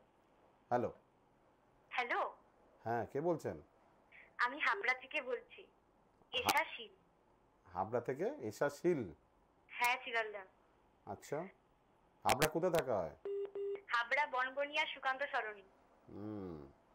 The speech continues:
Speaker 1: তা হাবড়া তো কাল থেকে lockdown দেখছে নাকি?
Speaker 2: হ্যাঁ দাদা, কালকের থেকে lockdown।
Speaker 1: একদম পনেরো দিনের মতন মনে হচ্ছে যদ্দূর।
Speaker 2: হ্যাঁ, হ্যাঁ।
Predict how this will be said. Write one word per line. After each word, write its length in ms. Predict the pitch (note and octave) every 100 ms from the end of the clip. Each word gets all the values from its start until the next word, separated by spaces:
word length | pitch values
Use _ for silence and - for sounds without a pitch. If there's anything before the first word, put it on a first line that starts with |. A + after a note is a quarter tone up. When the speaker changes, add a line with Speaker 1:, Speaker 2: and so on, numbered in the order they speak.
| - - _ _ _ _
Speaker 1:
তা 100 | A2+
হাবড়া 300 | G#2+ A2 C#3
তো 140 | D#3
কাল 240 | C#3+ C3+ C3+
থেকে 140 | D#3
lockdown 400 | C#3 C3+ C#3+ E3
দেখছে 320 | D#3+ - -
নাকি? 400 | A2 D3+ E3 G2 - - _ _
Speaker 2:
হ্যাঁ 260 | - A#3+ B3+
দাদা, 220 | C#4+ D4+
কালকের 380 | D4 A#3+ - C#4+ D4
থেকে 200 | C4+ C#4+
lockdown। 640 | B3+ G4+ G4+ C4+ G4+ G4+ G4+ _ _ _ - - -
Speaker 1:
একদম 300 | F2+ G2 G2+ F#2+
পনেরো 260 | C3 D3+
দিনের 260 | C#3+ C3+ B2+
মতন 240 | A#2+ G#2+
মনে 200 | G2+ A2+
হচ্ছে 260 | A#2+ - G#2
যদ্দূর। 320 | F#2+ E2+ E2
Speaker 2:
হ্যাঁ, 300 | - A3+ A3
হ্যাঁ। 320 | G#3+ G#3+ G3